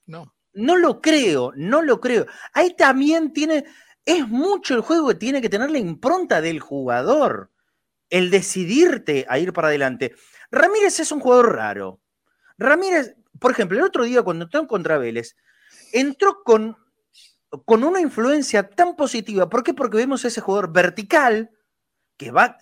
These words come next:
Speaker 2: que va para adelante, que cuando genera las faltas son cerca del área y pisa el área. Ahora, pero después tenés otro partido como el que pasó, no sé, con Cali, que es un jugador absolutamente intrascendente, absolutamente intrascendente,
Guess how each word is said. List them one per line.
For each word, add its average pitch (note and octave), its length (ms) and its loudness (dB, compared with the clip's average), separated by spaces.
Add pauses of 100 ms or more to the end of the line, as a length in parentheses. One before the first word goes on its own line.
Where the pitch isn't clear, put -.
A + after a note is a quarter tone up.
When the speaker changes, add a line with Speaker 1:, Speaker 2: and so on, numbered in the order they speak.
(100)
Speaker 2:
que C#3+ 100 -8
va G3+ 120 4
para C#4+ 160 6
adelante, A3 480 0
que F3+ 120 -6
cuando E3 240 0
genera B3 320 0
las C4+ 140 0
faltas A3 400 0 (140)
son E3 320 -4
cerca C#4+ 360 2
del A#3+ 140 2
área F3+ 480 2 (140)
y A3 120 -6
pisa A3+ 300 -8
el F3+ 80 -4
área. A2+ 260 -4
Ahora, D#3 220 0
pero G3 120 -4
después F4+ 220 -6
tenés A3 280 -8
otro C3 220 -8
partido D3 420 -6
como A2+ 160 -12
el G#2+ 80 -16
que G#2+ 100 -20
pasó, B3+ 320 -14 (840)
no G#3+ 80 -10
sé, - 200 -20
con G#3 160 -10
Cali, E3+ 440 -14 (1120)
que E4+ 100 -10
es - 100 -8
un D#4+ 80 -8
jugador D4 360 0
absolutamente C4+ 720 -4
intrascendente, D#3 1300 -6 (380)
absolutamente F#3+ 880 2
intrascendente, F3+ 680 -4